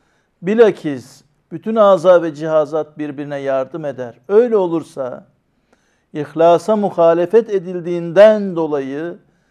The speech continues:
cesaret de kırılır, güç de gider. "Ve gumu lillahi ganitin." Ne diyor? Bakara suresinde geçiyor bu ayet. "Allah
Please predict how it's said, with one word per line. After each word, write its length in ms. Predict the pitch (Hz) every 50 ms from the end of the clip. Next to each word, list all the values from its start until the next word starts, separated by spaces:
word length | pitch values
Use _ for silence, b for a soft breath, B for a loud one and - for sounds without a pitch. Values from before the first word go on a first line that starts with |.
| _ _ _ _ _ _ _
cesaret 680 | - 156 151 143 - 151 147 147 143 143 143 143 -
de 160 | - 135 123 127
kırılır, 1160 | - 135 123 123 123 123 131 143 151 151 147 147 147 147 151 151 151 151 147 143 _ _ _ _ _ _ _ _ _ _ _ _ _
güç 300 | - 151 143 147 - -
de 100 | 135 131
gider. 560 | 120 117 107 117 107 107 104 - - - _ _ _ _ _ _ _ _ _ _ _ _ _ _ _ _ _ _ _ _ -
"Ve 100 | 143 156
gumu 640 | 156 151 202 226 233 226 214 214 202 196 185 175
lillahi 640 | 165 175 185 175 170 170 180 180 190 190 185 175 160
ganitin." 1120 | 143 135 160 160 160 156 156 151 151 143 143 - 180 185 180 160 139 127 120 117 107 107 113 _ _ _ _ _ _ _ _ _ _ _ _ _ _ _ _ _ _ -
Ne 180 | 160 180 170
diyor? 540 | 139 143 139 139 151 175 170 - - _ _ _ _ _ _ _ _ _ _ _ _ _ _ _ _ _ _ _ _ _ _
Bakara 480 | - 151 143 - 156 151 151 151 143 143
suresinde 600 | 143 - 143 143 139 143 139 - 143 135 139 139
geçiyor 420 | 131 131 127 131 - 139 131 123 117
bu 140 | 127 -
ayet. 460 | - 131 127 127 127 131 156 170 170 _ _ _ _ _ _ _ _ _ _ _ _ _ _ _ -
"Allah 520 | 160 160 160 156 147 156 180 185 170 180